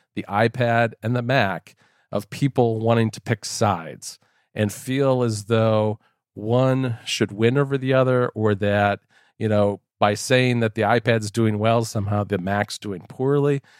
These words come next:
And it's kinda not about that. It's really about these two different ecosystems meeting in the middle. And one thing that gets lost, I find, a lot in this conversation is that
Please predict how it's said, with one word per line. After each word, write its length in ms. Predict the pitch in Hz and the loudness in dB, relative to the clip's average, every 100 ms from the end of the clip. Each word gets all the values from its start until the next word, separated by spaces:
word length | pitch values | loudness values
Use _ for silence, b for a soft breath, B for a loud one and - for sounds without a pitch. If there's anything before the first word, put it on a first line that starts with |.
| b - | b -2
And 100 | 131 | -2
it's 140 | - | -2
kinda 340 | - 220 262 | -2 0 0
not 300 | 196 139 165 | 2 2 2
about 460 | 117 95 104 127 - | 0 -2 2 2 2
that. 200 | 104 90 | -2 -2
It's 220 | 82 - | -4 -6
really 340 | 123 151 135 123 B B | -2 2 2 0 B B
about 300 | 110 117 120 | 0 4 4
these 340 | 123 117 107 - _ _ - | 2 -2 -4 -12 _ _ -10
two 220 | - 160 | -2 0
different 380 | 131 117 113 - | 2 2 0 -2
ecosystems 640 | 113 113 - 113 110 101 | 0 0 2 0 0 -2
meeting 400 | 107 110 123 123 | 0 2 2 2
in 120 | 110 98 | 0 -4
the 60 | |
middle. 460 | 85 92 120 151 160 b b b | -6 -2 0 0 -2 b b b
And 400 | 110 113 113 117 | 0 2 2 0
one 180 | 135 156 | 0 2
thing 200 | 147 127 | 0 0
that 120 | 107 | 0
gets 220 | 110 98 | -2 -4
lost, 400 | 107 123 117 - | -2 0 0 -4
I 180 | - 117 | -2 -2
find, 380 | 123 104 101 95 | 0 0 0 -2
a 40 | |
lot 340 | 92 101 104 104 | -4 2 4 2
in 80 | |
this 140 | 101 - | -4 -2
conversation 760 | 104 98 87 - 156 156 104 | 2 2 0 0 0 2 0
is 200 | 101 107 | 0 -4
that 300 | - 110 104 | 0 2 2